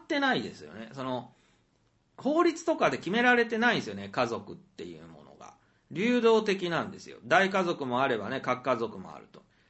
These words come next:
で、そう、昔は家族のフォーマットが、なんか不分律的に決まっていて、えー、ドラえもんのあの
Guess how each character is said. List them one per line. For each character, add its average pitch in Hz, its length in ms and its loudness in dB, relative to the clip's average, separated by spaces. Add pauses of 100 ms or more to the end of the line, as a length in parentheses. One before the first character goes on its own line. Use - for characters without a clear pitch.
(140)
で、 190 380 2 (640)
そ 185 180 2
う、 - 20 -2
昔 202 360 4
は 277 460 2 (200)
家 294 160 2
族 240 220 -2
の 113 140 -4
フ 151 80 -4
ォ 180 80 0
ー - 20 0
マ 185 120 0
ッ 170 140 -6
ト 160 120 -4
が、 156 380 0 (360)
な 151 80 -6
ん - 20 -12
か 127 100 -8
不 175 120 -2
分 240 280 2
律 240 240 -6
的 202 240 -2
に 180 100 -6
決 165 120 -8
ま 151 120 -2
っ 139 100 -12
て 123 100 -8
い 110 100 -10
て、 90 420 -6 (380)
え 110 540 -2
ー、 - 40 -12
ド 143 100 0
ラ 190 240 4
え 185 60 0
も 185 180 -2
ん 180 120 -6
の 214 200 2
あ 127 60 0
の 123 220 -4